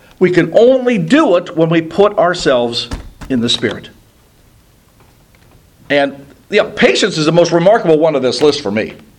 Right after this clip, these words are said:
I, I just can't believe that that's in there. Ranked number four. Wow. Then the top half. It's critically important.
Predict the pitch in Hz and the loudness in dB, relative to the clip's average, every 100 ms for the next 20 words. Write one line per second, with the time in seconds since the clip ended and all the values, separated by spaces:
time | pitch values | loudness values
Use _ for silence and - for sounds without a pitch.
0 | _ - 160 160 139 160 160 160 175 160 | _ -2 -2 0 -4 -2 -4 0 0 2
1 | 170 131 143 151 185 160 - - _ _ | 0 0 -2 -2 -4 -4 -8 -16 _ _
2 | _ _ - 196 247 233 220 202 214 - | _ _ -2 0 0 0 2 2 2 0
3 | - - _ _ _ _ _ _ _ _ | -12 -20 _ _ _ _ _ _ _ _
4 | _ _ _ _ - 135 170 - - - | _ _ _ _ -4 -2 -2 -4 -10 -20
5 | _ _ _ _ - _ _ _ _ _ | _ _ _ _ -20 _ _ _ _ _
6 | _ _ 185 190 190 220 254 277 190 - | _ _ -4 -2 0 0 0 -2 -4 -14
7 | _ _ _ _ - _ 170 160 - - | _ _ _ _ -20 _ -4 -4 -6 -4
8 | - 254 254 240 233 233 302 - - | 0 2 0 -2 0 0 0 0 -8